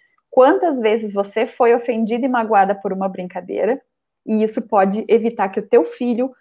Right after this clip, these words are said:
magoe alguém da mesma forma que alguém te magoou. Então, dialoguem sobre isso, é, em casa, falem sobre isso, que eu tenho certeza que vai ser muito bom. E aí eu entendo,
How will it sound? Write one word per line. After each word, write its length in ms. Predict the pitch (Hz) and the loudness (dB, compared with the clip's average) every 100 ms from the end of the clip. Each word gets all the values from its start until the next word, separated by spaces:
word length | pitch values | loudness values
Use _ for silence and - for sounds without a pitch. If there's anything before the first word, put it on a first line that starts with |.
| _ | _
magoe 580 | 202 220 214 196 214 240 | -2 -2 2 4 4 4
alguém 340 | 220 190 190 226 | 2 0 -2 0
da 120 | 214 | 0
mesma 420 | 202 226 262 269 | -2 -2 -2 -2
forma 300 | 226 208 226 | 0 0 0
que 140 | 226 226 | -2 -2
alguém 260 | 220 196 | -2 -4
te 140 | 202 202 | -6 -4
magoou. 560 | 190 196 214 170 - _ _ _ | -4 0 2 2 0 _ _ _
Então, 260 | - 214 202 | -2 -2 0
dialoguem 640 | 220 240 226 208 262 269 | 4 6 6 4 4 0
sobre 420 | 277 240 208 202 | 2 0 0 -2
isso, 320 | 220 226 226 226 _ _ - | -2 -4 -8 -10 _ _ -4
é, 360 | 190 202 - | -2 0 0
em 140 | 262 262 | 0 2
casa, 500 | 240 180 196 208 220 | 2 2 2 -2 -6
falem 380 | - 202 294 277 | -2 0 2 2
sobre 420 | - 214 196 190 | 2 0 0 -4
isso, 240 | 202 208 _ _ _ | -4 -6 _ _ _
que 60 | 226 | -2
eu 80 | 220 | -2
tenho 160 | 220 | -4
certeza 460 | 220 226 226 214 233 | -4 -2 -2 0 -2
que 120 | 226 | -4
vai 140 | 208 | -4
ser 340 | 214 - 196 196 | -4 -2 -2 -2
muito 340 | 208 220 247 220 | 0 0 0 2
bom. 320 | 214 208 - | 2 2 0
E 140 | 226 | 2
aí 240 | 226 226 214 | 2 2 4
eu 160 | 247 | 4
entendo, 560 | 226 233 208 185 180 | 2 0 0 0 -4